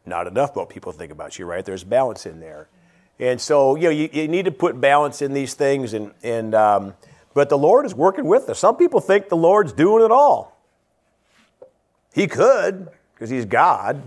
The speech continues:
but he works with us, right? And some people think they're doing it all. They ain't doing diddly without the Lord, right?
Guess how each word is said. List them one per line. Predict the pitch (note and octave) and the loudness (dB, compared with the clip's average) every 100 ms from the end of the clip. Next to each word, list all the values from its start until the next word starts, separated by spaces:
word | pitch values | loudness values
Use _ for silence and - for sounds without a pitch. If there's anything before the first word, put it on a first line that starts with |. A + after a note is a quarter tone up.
| A2+ - | -14 0
but | A#2+ A#2 A#2 - _ | 4 4 0 -8 _
he | A#2 | -6
works | D#3 D#3+ F3 - | 0 0 0 0
with | B3 A#2+ | -2 -4
us, | F#2+ | -10
right? | G2 A#2 F3 - _ _ _ _ | -4 -2 -2 -6 _ _ _ _
And | G2+ | -2
some | G3+ A#3 | 0 0
people | G#3+ | -2
think | D3+ D#3 | -2 0
they're | E3+ G#3+ | 2 2
doing | C#3 A2+ | 2 2
it | |
all. | G#2+ F2+ | 2 2
They | D3 | 0
ain't | D3 B2+ | 0 -2
doing | C3 A#2 | -2 0
diddly | D3+ C#3 A2+ | 0 0 -2
without | G#2 A2 F#2+ | -2 -2 -2
the | |
Lord, | G2+ A#2+ E2+ F2+ | 0 0 0 0
right? | G#2 B2+ | 0 0